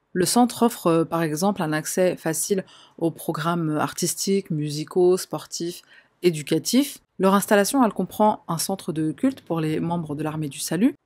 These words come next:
une maison de campagne, des salles de classe, une zone de divertissement et une salle communautaire. Donc c'est à cet endroit-là que Sean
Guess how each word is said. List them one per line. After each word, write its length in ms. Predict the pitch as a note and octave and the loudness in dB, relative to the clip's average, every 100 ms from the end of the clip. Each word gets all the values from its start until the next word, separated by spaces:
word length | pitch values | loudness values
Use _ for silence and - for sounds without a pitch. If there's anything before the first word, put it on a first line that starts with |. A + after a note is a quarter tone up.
| - | 0
une 120 | G#3 | 4
maison 240 | G3+ E3+ D#3+ | 4 4 -2
de 80 | |
campagne, 580 | - F3 E3+ G#3 A3 A3 - | -4 -6 0 2 4 2 -2
des 200 | E3+ F3 | -4 -2
salles 280 | - F3+ D#3+ | -2 -2 -2
de 100 | D3+ | -6
classe, 520 | - F#3+ G#3 A3+ - - - - | -4 2 2 2 -6 -12 -20 -6
une 140 | G3+ G3 | 0 2
zone 180 | F#3+ | 0
de 100 | F3 | -2
divertissement 800 | D#3 C#3+ D#3 - - - F#3+ A3 - | -4 -6 -8 -8 -8 -4 0 0 2
et 260 | F#3+ G#3+ - | 2 2 0
une 140 | E3 | -8
salle 220 | C#3+ G3+ G3+ | -2 -2 -2
communautaire. 600 | E3+ D#3 - - - _ - | -4 -6 -6 -10 -18 _ -12
Donc 140 | E3 | -4
c'est 180 | G#3 G#3 | -2 0
à 80 | A3+ | 0
cet 240 | A3 G#3 | 0 -2
endroit-là 440 | G3 F3+ F3+ F#3+ - - - _ | -2 0 2 0 -2 -16 -20 _
que 100 | F#3 | -8
Sean 280 | - G3 | -4 -2